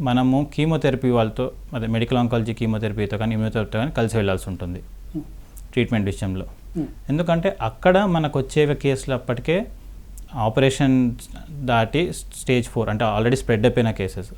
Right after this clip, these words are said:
Speaker 1: అక్కడ రేడియేషన్ కానీ సర్జరీ కానీ చేయలేము.
Speaker 2: Hmm.
Speaker 1: either కీమోథెరపీ కానీ న్యూక్లియర్ మెడిసిన్ కానీ రెండు కలిపి చేయాల్సిన అవకాశం ఉండొచ్చు.
Speaker 2: ఇది మనం చేసినప్పుడు,
Speaker 1: Hmm.
Speaker 2: అంటే రిజల్ట్స్ చూసినప్పుడు, ఈ మధ్యకాలంలో మనకి క్యాన్సర్ ట్రీట్మెంట్లో వచ్చిన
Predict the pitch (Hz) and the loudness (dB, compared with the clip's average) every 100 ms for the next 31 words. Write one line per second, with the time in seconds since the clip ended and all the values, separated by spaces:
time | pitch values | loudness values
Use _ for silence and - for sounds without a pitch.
0 | - 117 123 120 117 131 127 127 123 135 | -8 -4 2 4 6 6 4 2 2 2
1 | 135 107 113 113 123 - 113 98 90 - | 0 0 2 2 0 0 0 0 -4 -8
2 | - 160 143 - - - - 156 123 - | -12 -10 -10 -12 -14 -16 -12 -8 -8 -4
3 | 139 120 139 131 127 120 - - 107 170 | 0 2 2 4 4 6 4 4 2 4
4 | 135 117 117 107 - 104 104 196 208 247 | 2 2 2 2 0 -4 -4 0 2 4
5 | 175 - 127 117 - 120 104 101 - 123 | 4 4 2 2 2 0 0 -2 -4 -4
6 | 85 - - - - - 202 220 214 196 | -4 -8 -14 -14 -10 0 2 6 6 6
7 | 202 190 - 165 208 - 214 190 - 120 | 4 2 4 8 8 6 -2 -2 -2 -2
8 | 165 196 117 110 160 208 139 139 139 196 | -2 -4 -4 -4 -2 0 4 6 8 8
9 | 202 185 - - 151 - - 151 - 143 | 8 4 -6 -6 -8 -8 -6 -4 -2 -4
10 | - - - - 135 139 135 147 151 151 | -2 -4 -2 0 0 4 2 4 4 4
11 | 156 147 147 139 - 143 135 - 135 135 | 4 2 2 0 0 0 0 0 -2 2
12 | 165 131 151 - 147 143 143 143 147 135 | 0 0 -2 0 0 4 2 2 -2 -2
13 | 131 | -4